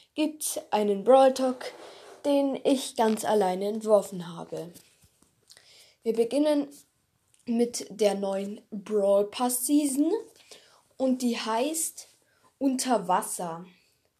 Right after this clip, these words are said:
Ähm, es ist wieder so, ähm, ganz normal, ähm, dreizehnfacher Wert. Und, ähm, der Skin bei Stufe eins ist der U-Boot Karl. Der sitzt halt so in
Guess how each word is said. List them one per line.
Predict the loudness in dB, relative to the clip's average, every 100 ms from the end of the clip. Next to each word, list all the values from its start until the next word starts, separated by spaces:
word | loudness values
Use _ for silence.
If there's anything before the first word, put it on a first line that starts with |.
| _ _ _ _ -8
Ähm, | -6 -6 -6
es | -8 -10 -8
ist | -8 -8
wieder | -6 -4 -4
so, | -6 -4 -2 -2 -4
ähm, | -8 -8 -6
ganz | -2 -2 -2
normal, | -2 -2 0 0 -2 -6 _ -14
ähm, | -8 -6 -6 -6
dreizehnfacher | -2 -2 -2 -4 -6 -10 -6 4
Wert. | 6 6 4 -8 _ _ -20 -20 -20 _ _ _ _ _ _ _ -20 _ _ -14
Und, | -4 0 0 -2 -6 -8 -12 -12
ähm, | -8 -6 -4 -4
der | -4 -4
Skin | -4 -4 0 2 4 4
bei | 2 0
Stufe | -2 -6 -8 -6 -2
eins | -2 -2 -4 -6
ist | -6 -4 -4
der | -4 -8 -4
U-Boot | -2 -2 -4 -4 -6
Karl. | -2 0 2 2 0 -6 -20 -20 _ _ -20 -20 _ _ _ 0
Der | 0
sitzt | 0 -4 -6 -8
halt | -2 -2 -2
so | -2 -2
in | -2 -6